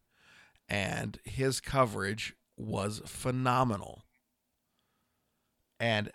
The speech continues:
you're just looking at this tornado go through a major metropolitan area, not to mention go, you know, basically through the campus. And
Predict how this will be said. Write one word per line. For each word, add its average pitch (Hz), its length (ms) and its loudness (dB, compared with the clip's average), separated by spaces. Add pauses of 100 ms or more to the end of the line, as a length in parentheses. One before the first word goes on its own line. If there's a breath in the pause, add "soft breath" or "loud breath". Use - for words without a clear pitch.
you're 131 240 0
just 127 300 2
looking 143 360 2
at 127 280 2
this 123 180 0
tornado 123 480 0
go 117 220 2
through 120 260 -2
a - 20 0
major 110 380 0
metropolitan 110 760 0
area, 113 540 -2 (760 soft breath)
not 131 220 4
to - 80 0
mention 131 440 4
go, 117 380 4
you 120 120 0
know, 107 200 0 (100)
basically 123 360 2
through 139 300 0
the 127 100 -2
campus. 127 720 -2 (1500)
And 107 400 0